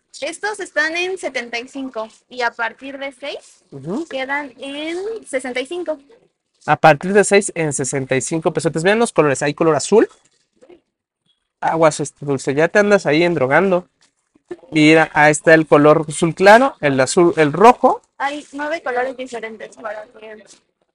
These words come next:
Speaker 1: aquí para todos los gustos.
Speaker 2: A partir de seis en sesenta y cinco, ¿verdad, Dulce?
Speaker 1: Y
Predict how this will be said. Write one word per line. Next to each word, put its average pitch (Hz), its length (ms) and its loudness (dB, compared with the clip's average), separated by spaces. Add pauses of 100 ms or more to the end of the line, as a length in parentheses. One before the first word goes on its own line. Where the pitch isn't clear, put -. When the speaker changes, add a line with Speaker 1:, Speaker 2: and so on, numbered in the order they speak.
(360)
Speaker 1:
aquí - 260 -20
para 233 240 -20
todos 277 240 -20
los 226 120 -18 (200)
gustos. 220 340 -20 (300)
Speaker 2:
A 156 120 -8
partir 170 380 0
de 240 120 4
seis 233 300 4
en 180 100 0
sesenta 151 360 -2
y 139 40 2
cinco, 165 300 2
¿verdad, 143 240 6
Dulce? 180 300 0 (4000)
Speaker 1:
Y 359 360 -14